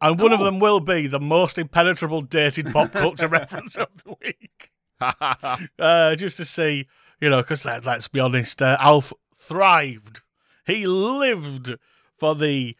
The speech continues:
Speaker 1: gr-, the brass ring of slightly near the knuckle pop culture in America in that specific month <laughs> of
Speaker 2: It, it <laughs>
Speaker 1: broadcast.
Speaker 2: He did indeed. He did indeed. And he,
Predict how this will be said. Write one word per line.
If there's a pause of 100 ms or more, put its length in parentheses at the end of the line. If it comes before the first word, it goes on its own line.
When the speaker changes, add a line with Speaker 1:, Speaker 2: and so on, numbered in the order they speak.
Speaker 1:
gr-,
the
brass
ring
of
slightly
near
the
knuckle
pop
culture (420)
in
America (240)
in
that
specific
month
<laughs>
of (340)
Speaker 2:
It,
it
<laughs>
Speaker 1:
broadcast. (1600)
Speaker 2:
He
did
indeed. (260)
He
did
indeed.
And
he,